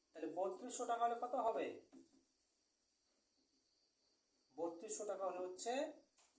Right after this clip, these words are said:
নব্বই into বত্রিশশো by একশো। শূন্য শূন্য কাটা, শূন্য শূন্য কাটা, নয় দুগুণে আঠারো, তিন লং সাতাশ, একে আঠাশ।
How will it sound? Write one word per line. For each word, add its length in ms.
নব্বই 580
into 380
বত্রিশশো 640
by 180
একশো। 260
শূন্য 220
শূন্য 220
কাটা, 240
শূন্য 260
শূন্য 240
কাটা, 300
নয় 180
দুগুণে 260
আঠারো, 440
তিন 220
লং 120
সাতাশ, 380
একে 200
আঠাশ। 420